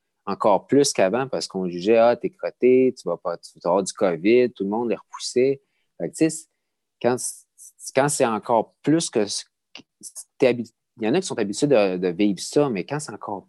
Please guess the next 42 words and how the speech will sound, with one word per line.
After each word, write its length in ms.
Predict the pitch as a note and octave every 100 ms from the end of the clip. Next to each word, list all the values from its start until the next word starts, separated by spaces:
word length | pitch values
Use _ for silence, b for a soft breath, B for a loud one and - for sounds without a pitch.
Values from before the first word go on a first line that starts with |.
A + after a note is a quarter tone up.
| _
pire, 360 | D#3+ G3 E3 - -
puis 100 | -
que 140 | -
tu 140 | G3
te 40 | -
fais 120 | G2+
repousser, 600 | - - - - D3 D#3 -
puis 80 |
que 100 | -
tout 200 | - -
le 40 | C3
monde, 260 | C#3 D3+ D3+ _ _ _
écoute, 240 | - - -
l'agressivité, 880 | E2 E2 - F#2+ E2+ - C3+ C3 F#2
euh, 520 | E2 D#2 D#2 D#2 C#2+ C#2+
ça 160 | -
peut 160 | - G#2
devenir 520 | G2+ F2+ G2 A2+ A2
un 80 | F#2
moyen 500 | F2 F2+ G2+ A#2 A#2 -
pour 100 | E2
compenser, 800 | - F#2+ F#2+ F2 E2 - D3+ D#3
là. 60 | B2
C'est, 460 | A#2+ - E2 D#2+ D#2
c'est 840 | C#2+ - - - - _ _ _ F#2
un 20 |
mécanisme 560 | F#2+ F#2 G2+ A#2 A#2+ G#2+
de 60 |
défense, 640 | G2+ F#2 B2 D#3 E3+ C#3+ -
là, 80 | -
quand 160 | A#2+ A#2
t'es 160 | A2
cap-, 180 | G2+ G#2 _
plus 120 | -
capable 480 | - A#2+ - C3+ C3+
de, 140 | G#2 F#2+
de 180 | E2+
te 80 | E2 -
protéger, 600 | - A#2 A2 F#2+ A#2+ C3
de, 140 | G#2+
de, 180 | F2+ F2
de, 180 | E2+